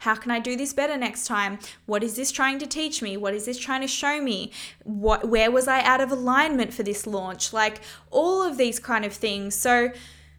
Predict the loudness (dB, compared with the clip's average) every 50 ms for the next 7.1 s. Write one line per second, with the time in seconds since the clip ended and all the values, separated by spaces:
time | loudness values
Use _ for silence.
0 | -20 -20 -20 -4 0 2 4 4 4 4 4 2 2 2 2 -2 -2 0 0 0
1 | 2 0 0 -2 -6 -10 -12 -6 -6 -6 -6 -6 -4 -2 0 0 0 0 0 0
2 | 0 0 0 -2 -2 -2 -2 -2 -2 -2 -2 -2 -4 -4 -6 -10 -16 -16 -12 0
3 | 4 4 4 4 4 2 2 2 0 -4 -4 -2 -2 -2 -2 -2 -2 -4 -4 -2
4 | -2 0 0 0 0 -2 -2 -4 -6 -4 -4 -4 -2 -2 -4 -4 -6 -6 -6 -6
5 | -6 -2 -2 -2 -2 -2 -4 -4 -2 -2 -2 -2 -4 -4 -4 -4 -4 -2 -2 -4
6 | -6 -8 -10 -18 -20 -20 -20 -20 -20 -20 _ 0 2 4 4 4 2 2 0 -2
7 | -6